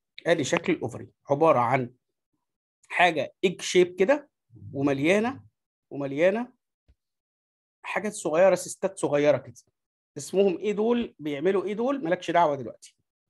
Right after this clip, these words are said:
بس احفظ لي شكله، احفظ لي الشكل بس. تمام؟ خلاص كده عرفت شكل، يبقى أنت لو شفت الشكل ده هتقول لي ده أوفري، هتقول لي ده أوفري. بيضة كبيرة كده،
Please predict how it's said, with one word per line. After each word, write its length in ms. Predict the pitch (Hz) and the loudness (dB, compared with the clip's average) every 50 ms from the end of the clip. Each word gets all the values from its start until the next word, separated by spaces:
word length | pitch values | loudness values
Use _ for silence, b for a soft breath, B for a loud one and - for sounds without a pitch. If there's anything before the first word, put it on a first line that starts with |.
| _ _ _ _ _ _ | _ _ _ _ _ _
بس 240 | 165 170 180 175 - | -2 -2 -2 -2 -4
احفظ 320 | - 160 - - 214 202 190 | -6 -2 0 0 0 0 -2
لي 80 | 170 | -4
شكله، 280 | - - 139 - - - _ _ _ _ - | -4 -4 -4 -4 -10 -20 _ _ _ _ -12
احفظ 280 | - - - 190 202 190 | -12 -2 -2 -2 0 0
لي 60 | 180 | -4
الشكل 380 | 156 - - - - - 120 | -8 -6 -8 -8 -8 -8 -14
بس. 320 | 104 - - - - _ _ _ _ _ _ _ _ _ - - _ _ _ _ _ _ _ _ _ _ | -18 -18 -18 -20 -20 _ _ _ _ _ _ _ _ _ -20 -20 _ _ _ _ _ _ _ _ _ _
تمام؟ 380 | 147 135 165 220 311 311 - _ _ _ _ _ _ _ _ | 0 2 2 2 2 -2 -4 _ _ _ _ _ _ _ _
خلاص 360 | - - - 117 131 143 - | -20 -16 -10 -8 -8 -8 -2
كده 180 | - 190 170 156 | -2 0 0 0
عرفت 180 | 165 196 - - | -2 -4 -6 -8
شكل، 280 | - 208 226 226 - | -10 -10 -10 -8 -6
يبقى 140 | 175 175 196 | -4 -2 -2
أنت 140 | 233 226 196 | 0 0 0
لو 60 | 175 | -2
شفت 220 | 170 - 240 - | -2 -2 -6 -10
الشكل 340 | 202 - - 269 262 - 214 | -10 -8 -8 -8 -8 -6 -2
ده 140 | 202 302 359 | -2 -2 -2
هتقول 260 | 302 - - 226 233 | -2 -6 -8 -6 -6
لي 80 | 208 170 | -2 0
ده 100 | 151 - | 0 0
أوفري، 360 | - 139 - 92 98 - - _ _ _ _ _ _ _ _ _ _ | 0 0 -6 -8 -10 -16 -20 _ _ _ _ _ _ _ _ _ _
هتقول 280 | 156 151 - - 202 196 | -8 -6 -4 -4 -2 0
لي 60 | 165 | 0
ده 120 | 147 147 | 0 0
أوفري. 380 | 107 92 127 120 104 - - _ _ _ _ _ _ _ _ _ - | -2 -2 -6 -10 -12 -12 -14 _ _ _ _ _ _ _ _ _ -6
بيضة 340 | 147 151 196 214 185 175 | -2 0 2 2 2 2
كبيرة 340 | 147 147 139 160 202 208 - | 0 0 -2 0 2 2 0
كده، 420 | - - 226 226 294 370 359 - | 2 2 0 2 2 -2 -2 -6